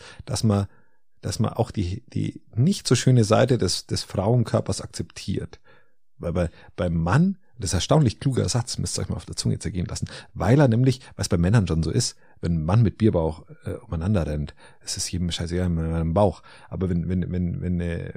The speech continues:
wenn eine festere Frau durchrennt, da wird dann schon wieder, selbst unter den Frauen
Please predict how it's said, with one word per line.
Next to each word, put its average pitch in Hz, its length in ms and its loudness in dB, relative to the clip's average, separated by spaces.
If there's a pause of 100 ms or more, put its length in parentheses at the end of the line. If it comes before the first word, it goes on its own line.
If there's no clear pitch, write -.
wenn - 120 -10
eine 82 100 -6
festere 92 400 -2
Frau 95 520 0 (340)
durchrennt, 117 540 -2
da 107 120 -2
wird 123 160 -4
dann 139 140 0
schon 135 200 0
wieder, 143 240 2 (160)
selbst - 480 0
unter 202 300 2
den 135 160 4
Frauen 123 580 2